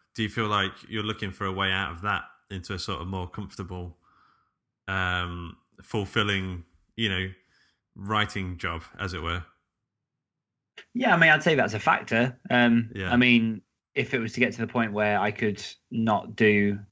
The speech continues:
Speaker 2: I'm not, I, I don't hate my job, just in case anyone,
Speaker 1: Right.
Speaker 2: <laughs> anyone I work with is listening, but
Speaker 1: <laughs>
Speaker 2: I, I honestly don't hate it. I love, I love the stuff that I do. Um, obviously, every job comes with its, um,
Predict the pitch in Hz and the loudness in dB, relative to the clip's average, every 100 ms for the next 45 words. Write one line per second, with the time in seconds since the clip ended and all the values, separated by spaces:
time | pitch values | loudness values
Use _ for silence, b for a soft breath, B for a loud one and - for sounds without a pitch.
0 | _ _ - - 175 196 156 151 139 151 | _ _ -6 2 4 4 2 0 0 0
1 | 160 127 117 120 104 107 104 101 - 107 | 0 0 -2 -4 -4 -2 -2 -4 -8 -8
2 | - 107 110 107 120 123 - - 175 175 | -8 -8 -6 -4 -2 -2 4 6 8 6
3 | 165 165 175 135 139 127 131 139 120 104 | 4 2 0 0 -2 0 0 0 -2 -4
4 | 101 107 - - 120 - 139 147 127 165 | 0 -2 -2 -6 2 4 6 6 6 4
5 | 175 135 135 _ _ _ 123 117 127 104 | 4 0 -8 _ _ _ -2 2 0 0
6 | 113 117 117 120 127 120 120 110 - 98 | -2 -2 -2 -2 -2 -2 -6 -6 -4 -2
7 | 101 104 95 95 101 101 95 110 110 107 | 2 2 2 -2 -4 -2 -4 -4 0 0
8 | 101 101 113 107 - 101 98 92 - - | 0 0 0 0 0 -2 -2 -4 -6 -6
9 | 92 95 92 | -2 0 -2